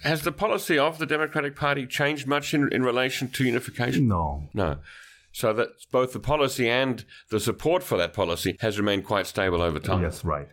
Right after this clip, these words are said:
Speaker 1: Yeah, okay. Now we come to, uh, the difference of, uh, opinions about unification by gender. And you found that women prefer peaceful coexistence over men.
Speaker 2: Yes, uh, that's the theme of the,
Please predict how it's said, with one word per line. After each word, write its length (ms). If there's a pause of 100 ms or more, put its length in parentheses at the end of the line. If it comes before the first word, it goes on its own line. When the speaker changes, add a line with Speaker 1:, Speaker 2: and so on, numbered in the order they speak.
Speaker 1:
Yeah, 380
okay. 200
Now 340
we 200
come 300
to, 360
uh, 300
the 160
difference 580
of, 400
uh, 220
opinions 420
about 160
unification 540 (280)
by 200
gender. 540 (420)
And 180
you 120
found 380
that 220
women 320
prefer 460
peaceful 420
coexistence 800
over 220
men. 300 (420)
Speaker 2:
Yes, 420
uh, 100
that's 440
the 200
theme 500
of 200
the, 480